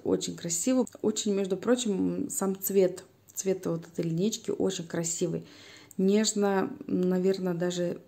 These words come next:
м, цвет между серым и голубым. Очень красивый, такой припылённо-голубой. И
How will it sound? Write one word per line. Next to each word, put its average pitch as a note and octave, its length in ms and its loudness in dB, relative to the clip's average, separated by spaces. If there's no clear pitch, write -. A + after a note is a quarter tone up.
м, - 320 -2
цвет A#3 320 -2
между F#3 320 0
серым G3+ 380 2
и F#3+ 140 -4
голубым. E3+ 640 0
Очень F3+ 380 4
красивый, F#3+ 520 -2
такой E3 220 -10
припылённо-голубой. E3+ 1200 2
И G#3+ 200 -2